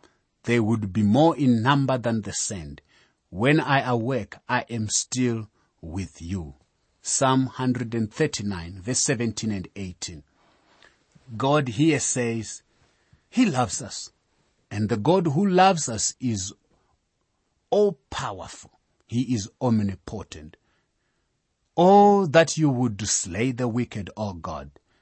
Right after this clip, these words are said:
Depart from me, therefore, you bloody thirst man." Psalm hundred and thirty-nine, verse nineteen. We have both the wicked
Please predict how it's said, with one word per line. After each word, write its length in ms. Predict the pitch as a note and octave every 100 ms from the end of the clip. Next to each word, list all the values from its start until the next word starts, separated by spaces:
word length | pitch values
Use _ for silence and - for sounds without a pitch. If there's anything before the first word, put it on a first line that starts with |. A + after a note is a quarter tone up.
| _
Depart 380 | G#2+ D3 G3+ G#3+
from 380 | E3 D#3 C#3 C#3
me, 140 | D#3+
therefore, 500 | B2 C3 C3 - C3
you 260 | B2 F3 F3+
bloody 600 | A#2 F2+ A#2 E3 E3+ E3+
thirst 600 | D3 - D3+ A#2 - - _ _ _
man." 460 | F#2+ G2+ G2+ D2+ C#2 _ _ _ _
Psalm 400 | - - C3 B2
hundred 520 | - B2 B2+ A#2+ A2+
and 140 | A#2 G#2+
thirty-nine, 840 | - - C3+ A#2+ - A2+ G#2+ G#2
verse 300 | F2 G2+ -
nineteen. 760 | G#2 F#2+ F#2 F2 - - D#2+ C#2+ _ _ _ _ _ _ _
We 140 | F#2+ A#2+
have 340 | A#2+ E2 E2+
both 360 | C3+ D3+ C3 G2+
the 100 | A2+
wicked 560 | A#2 D#3+ - D#2+ D2+